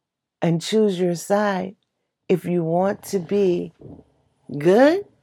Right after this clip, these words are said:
or evil. It's your choice. It's your choice. It's your life. It's your decision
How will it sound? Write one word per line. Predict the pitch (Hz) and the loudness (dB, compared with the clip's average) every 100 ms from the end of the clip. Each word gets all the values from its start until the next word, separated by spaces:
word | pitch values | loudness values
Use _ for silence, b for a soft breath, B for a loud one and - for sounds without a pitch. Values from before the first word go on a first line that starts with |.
| _ _ _ _ - | _ _ _ _ 0
or | 220 262 - | 4 4 4
evil. | 311 392 302 190 - _ _ _ _ _ - | 6 6 6 4 2 _ _ _ _ _ 4
It's | 415 415 - | 4 4 0
your | 151 | -2
choice. | 143 - 320 311 156 - - _ _ B B B B - | 0 2 4 4 2 -8 -20 _ _ B B B B 6
It's | 415 403 - | 8 8 4
your | 185 170 143 151 | 2 4 4 0
choice. | - - - 403 415 403 - - - B B B B - | -8 -6 2 4 4 0 -4 -16 -20 B B B B 8
It's | 247 214 - | 10 10 4
your | 190 185 160 156 | 0 2 4 2
life. | 165 190 262 440 480 480 - - b b b b - | -2 0 2 2 2 2 0 -20 b b b b 6
It's | 220 190 - | 6 6 -4
your | 156 196 208 214 | -2 0 2 0
decision | 220 160 143 - - 302 330 233 165 147 - | -2 -4 -6 -10 -6 -2 0 0 -6 -10 -14